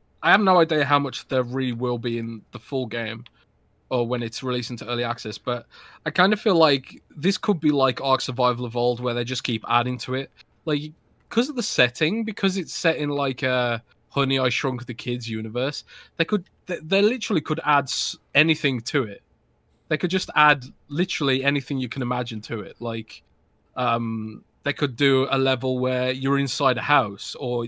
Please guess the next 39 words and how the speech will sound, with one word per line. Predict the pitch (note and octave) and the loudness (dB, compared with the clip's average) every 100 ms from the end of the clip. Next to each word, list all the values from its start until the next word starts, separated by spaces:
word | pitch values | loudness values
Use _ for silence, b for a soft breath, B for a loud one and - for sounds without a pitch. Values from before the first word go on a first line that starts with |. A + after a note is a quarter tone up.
| - | -4
they | C3 | -4
could | C#3 | -2
do | B2+ B2+ | 0 2
a | |
level | B2 B2 B2+ | 2 0 -4
where | B2 A#2+ | -4 -4
you're, | A#2+ A#2+ A#2 A#2+ A2+ - b _ _ _ | -4 -4 -4 -4 -6 -10 b _ _ _
you | C3+ | -6
know, | A#2 - | -4 0
any | A#3+ B3+ A#3 | 2 4 6
mundane | G#3 G3 F3 D#3+ E3 C3 A#2 | 8 8 8 8 6 4 0
place | C#3+ C#3 A#2+ | 0 0 0
you | - | -6
can | A2+ | -6
think | D3 C#3+ | -4 -4
of | - G2+ A2+ | -4 -8 -12
becomes | A#2 D3+ D3 | -8 -4 -4
a | B2 | -2
dungeon | B2 C3+ C3 A2 G#2 A2+ - | 0 0 0 -6 -8 -14 -8
in, | B2+ A#2+ | -6 -4
when | C3 B2 | -4 -4
you're | A#2+ A2+ | -4 -6
the | A2+ | -6
size | B2 B2+ B2 | -4 0 0
of | A2 | -2
an | A2+ | -6
ant. | A2 F#2+ _ _ _ _ _ | -6 -10 _ _ _ _ _
They | C#3 | -2
can | D3+ | 4
add | D#3 D#3+ | 6 4
all | C#3 D3+ D3+ | 2 2 2
kinds | - C#3+ | 2 0
of | B2 G#2+ | 0 2
bugs | C#3 C3+ - | 2 2 0
like | B2 A2+ | -2 -2
scorpions | - B2+ B2+ - B2 B2 B2+ A#2 | -4 -2 -2 -2 -4 -2 -4 -4
and, | A2+ A2 G#2+ - _ _ _ _ | -6 -6 -8 -14 _ _ _ _
you | B2 | -8
know, | A#2+ G#2 | -8 -8